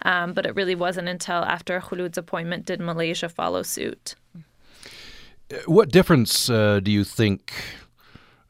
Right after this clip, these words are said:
Speaker 2: uh, you know, having filmed her, um, what difference do you, do you think it makes having a woman there?
Speaker 1: It makes a, a <laughs> tremendous difference. I mean, I've, I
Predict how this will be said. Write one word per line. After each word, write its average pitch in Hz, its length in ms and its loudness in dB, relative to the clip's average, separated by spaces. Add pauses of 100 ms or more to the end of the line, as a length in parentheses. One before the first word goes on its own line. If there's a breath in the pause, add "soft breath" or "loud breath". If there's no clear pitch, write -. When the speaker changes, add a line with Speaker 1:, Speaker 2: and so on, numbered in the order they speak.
Speaker 2:
uh, 78 160 -6
you 101 140 0
know, 92 120 2
having 95 360 2
filmed 107 600 2
her, 104 600 2
um, 95 480 4
what 95 160 0
difference 101 380 0
do 98 100 0
you, 92 160 2
do - 100 -10
you 87 60 -4
think 92 140 0
it 85 60 -2
makes 87 180 -2
having 87 200 2
a 80 60 0
woman 98 240 4
there? 65 200 -8 (1500 loud breath)
Speaker 1:
It 240 120 0
makes 247 360 0
a, 226 520 2
a 214 80 0
<laughs> 214 120 -8
tremendous 233 640 -2
difference. 196 540 -2
I 202 60 -2
mean, 202 180 0
I've, 208 180 0 (380 loud breath)
I 214 360 2